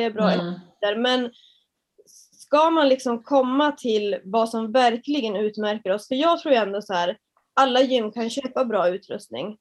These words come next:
Speaker 1: alla gym kan ha bra öppettider. Eh, men jag tror faktiskt att det som utmärker oss absolut mest är gemenskapen på våra anläggningar.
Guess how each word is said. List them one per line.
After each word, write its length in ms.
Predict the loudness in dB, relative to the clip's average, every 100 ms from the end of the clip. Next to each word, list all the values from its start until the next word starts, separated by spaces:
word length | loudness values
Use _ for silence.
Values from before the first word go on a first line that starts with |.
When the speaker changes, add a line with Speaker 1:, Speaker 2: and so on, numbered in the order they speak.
| -4
Speaker 1:
alla 260 | 0 2
gym 300 | 2 2 -2
kan 140 | -4 -4
ha 220 | 0 -2 0
bra 160 | -4
öppettider. 680 | -6 -10 -14 -10 -8 -4 -6 -8 _ _ _ _ -4
Eh, 160 | -2
men 200 | 0 4
jag 180 | 4 4
tror 200 | 2 0
faktiskt 280 | 0 -6 -6
att 140 | -2
det 160 | 0 0
som 160 | -2
utmärker 560 | -4 -4 0 0 0 -2
oss 240 | -4 -4 -10
absolut 440 | -10 -8 -8 -6
mest 360 | -2 -4 -4 -6
är 300 | 0 2 2
gemenskapen 1000 | 0 -2 -2 0 0 0 -4 -6 -6 -10
på 80 | -8
våra 200 | -8 -6 -8
anläggningar. 680 | -6 -6 -6 -8 -8 -8